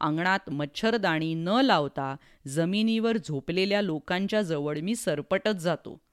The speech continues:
झोपेत त्यांची हालचाल झाली, ते कुशीवर वळले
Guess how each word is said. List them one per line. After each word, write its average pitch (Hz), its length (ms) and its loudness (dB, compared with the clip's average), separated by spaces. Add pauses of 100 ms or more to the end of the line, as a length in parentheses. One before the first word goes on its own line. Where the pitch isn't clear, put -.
(480)
झोपेत 156 440 2 (100)
त्यांची 247 360 2
हालचाल 147 580 0
झाली, 151 440 2 (400)
ते 180 80 4
कुशीवर 175 600 -2
वळले 170 560 8